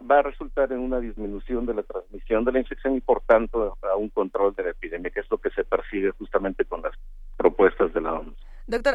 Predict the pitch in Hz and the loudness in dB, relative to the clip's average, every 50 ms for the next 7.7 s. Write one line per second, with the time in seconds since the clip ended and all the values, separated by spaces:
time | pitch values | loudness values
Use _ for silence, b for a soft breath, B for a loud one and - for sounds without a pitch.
0 | - - 247 262 262 - 277 240 247 226 220 208 - 214 214 240 254 262 240 233 | 2 2 0 0 2 0 -2 0 2 0 0 0 -2 -2 -2 0 0 0 0 0
1 | 214 208 202 - 214 208 196 220 226 233 240 233 233 226 214 - 196 190 202 214 | 0 0 0 0 -2 -2 -2 -2 -2 -2 -2 0 0 0 0 -2 -2 -2 -2 -2
2 | 220 208 220 202 196 185 175 - 175 180 175 180 170 190 190 190 190 185 190 175 | -2 0 2 2 2 2 2 0 -2 -4 -4 -4 -2 -2 -2 -2 -2 -4 -4 -2
3 | - 226 208 208 220 220 - B B B B B B B 226 220 240 240 247 262 | 2 2 4 4 2 0 -2 B B B B B B B -2 2 6 8 8 8
4 | 254 - - - 202 202 190 - - - 240 294 311 320 294 302 311 - 330 294 | 8 6 0 0 0 0 0 -2 -2 0 4 6 6 6 6 4 4 2 0 0
5 | 277 214 262 262 269 277 - 262 214 220 214 - 208 220 226 233 214 240 - 220 | 2 2 2 2 2 0 0 0 0 0 0 2 2 0 0 -2 -2 -2 -2 0
6 | 202 190 190 - 226 226 240 233 233 226 220 220 214 214 220 226 220 226 226 214 | 2 2 2 2 2 2 4 4 2 4 4 4 4 4 4 2 -2 -2 -2 -2
7 | 196 185 - 190 175 - - 208 208 208 226 226 214 | -2 -2 -4 -6 -4 0 2 2 4 4 2 0 0